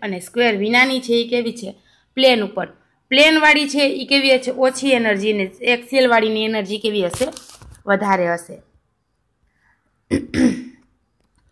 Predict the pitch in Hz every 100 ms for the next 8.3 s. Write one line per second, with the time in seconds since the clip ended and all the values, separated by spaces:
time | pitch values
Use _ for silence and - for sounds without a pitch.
0 | _ _ - 233 285 349 339 339 330 311
1 | 294 311 277 294 294 277 262 254 269 262
2 | 262 277 269 254 285 294 277 277 277 277
3 | 269 277 277 277 _ _ _ _ 214 277
4 | 254 208 240 277 - _ _ _ _ _
5 | _ _ _ _ _ _ _ _ _ _
6 | _ 277 285 302 311 294 277 269 233 269
7 | 269 254 254 247 254 254 247 233 269 277
8 | 240 - 156